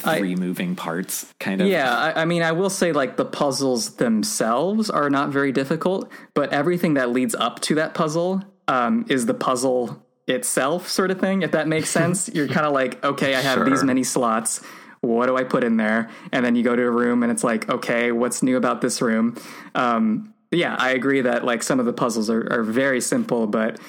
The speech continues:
Speaker 1: the lead up to that is, is very complicated and very nerve-wracking in a way.
Speaker 2: I mean, yes. So I, I mean, I do agree that the kind of overarching huge puzzle of the mansion itself
Speaker 1: Mm-hmm.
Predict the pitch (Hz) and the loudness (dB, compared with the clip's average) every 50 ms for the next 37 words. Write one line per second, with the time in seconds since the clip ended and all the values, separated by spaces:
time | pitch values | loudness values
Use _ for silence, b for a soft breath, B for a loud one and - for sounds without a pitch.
0 | B B B B - 165 151 139 131 123 117 117 135 135 131 123 117 - - - | B B B B -10 -4 -2 0 0 2 2 2 2 2 2 0 0 -2 -2 -2
1 | 113 113 110 107 110 110 - - - 123 117 110 107 107 - - - 123 110 110 | 0 0 0 0 -2 -2 -4 -4 -2 -2 -2 -2 -2 -4 -6 -4 -4 -4 -2 0
2 | 120 120 120 113 - - 117 107 120 113 - - 117 110 113 110 95 - - - | 0 0 0 0 -2 -2 -2 -2 -2 -4 -2 -2 -2 0 -2 -2 -2 -4 -4 -2
3 | 123 117 113 110 107 104 107 - - - 127 123 120 117 113 113 113 - - - | -2 -2 0 0 0 -2 -2 -4 -4 -2 -2 0 2 2 0 0 -2 -4 -6 -4
4 | - 131 117 117 117 110 117 110 107 107 - 123 110 110 107 - - - - 147 | -2 0 0 0 2 0 0 0 0 -2 -2 -2 0 -2 -2 -4 -8 -6 -4 -2
5 | 123 113 107 107 107 110 107 107 B B B B B B B B B _ _ _ | 0 0 0 0 0 -2 -2 -4 B B B B B B B B B _ _ _
6 | _ _ _ _ _ _ _ _ _ _ - 123 113 110 104 101 98 95 113 123 | _ _ _ _ _ _ _ _ _ _ -4 -2 -2 0 0 -2 -2 -2 -2 -2
7 | 127 127 110 101 98 - - 127 110 110 113 104 101 113 123 120 113 107 107 117 | -2 -2 -2 -4 -4 -4 -4 -2 -2 -2 -2 -2 -2 -2 -2 -2 -2 -2 -4 -2
8 | 107 131 135 139 127 120 123 127 120 104 117 107 98 - 107 117 98 - - 107 | -2 -2 -2 -2 -2 -2 -2 -2 -2 -2 -2 -4 -4 -2 -2 -2 -2 -2 -4 -4
9 | 104 104 98 95 90 - - - - - - - - 127 120 117 113 117 110 101 | -2 -2 -2 -4 -6 -8 -12 -16 -18 -20 -20 -8 -4 -2 -2 -2 -2 -2 -2 -2
10 | 95 92 98 113 113 110 - - 139 123 117 113 113 110 104 101 - - - - | -2 -2 -2 -4 -4 -4 -4 -4 -4 -2 -2 -2 -2 -4 -4 -6 -8 -14 -8 -4
11 | - 113 110 110 98 - - - 104 98 110 101 104 95 95 92 92 95 - 98 | -2 0 0 -2 -4 -6 -6 -6 -4 -4 -4 -4 -4 -4 -4 -4 -4 -4 -4 -4
12 | 92 87 87 92 92 - - 101 95 87 87 95 92 - - 95 87 90 92 - | -4 -4 -4 -4 -4 -4 -4 -4 -4 -4 -6 -6 -6 -6 -6 -4 -2 -2 0 0
13 | - 95 101 | -2 -2 -4